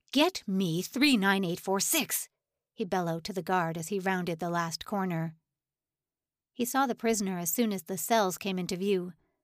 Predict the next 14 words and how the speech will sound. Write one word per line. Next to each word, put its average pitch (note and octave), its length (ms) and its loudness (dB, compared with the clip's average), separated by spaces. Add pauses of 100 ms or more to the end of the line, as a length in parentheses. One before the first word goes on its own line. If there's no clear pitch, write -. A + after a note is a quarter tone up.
(340)
Three A#3+ 220 4
nine F#3+ 200 2
eight F#3+ 140 0
four F#3 180 -2
six - 360 -4
was F#3+ 140 -4
hunched G#3 340 -4
over F#3+ 220 0
slightly, F#3+ 600 0 (340)
his - 220 -6
face F#3 380 -4
swollen F#3 640 0
and F3+ 200 -6
bruised. F#3+ 540 0